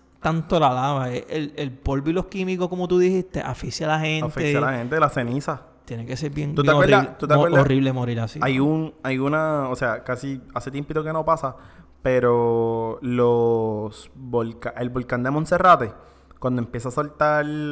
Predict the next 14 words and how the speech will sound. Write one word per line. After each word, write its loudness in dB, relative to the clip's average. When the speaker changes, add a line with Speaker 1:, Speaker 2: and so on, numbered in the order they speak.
Speaker 2:
ceniza, -4
¿sabes -8
que -6
eso -4
aquí -6
automáticamente -4
empieza -8
a -4
chavar 0
Speaker 1:
Yo 8
Speaker 2:
los 8
Speaker 1:
lo 4
escu-, 2
Speaker 2:
carros? -2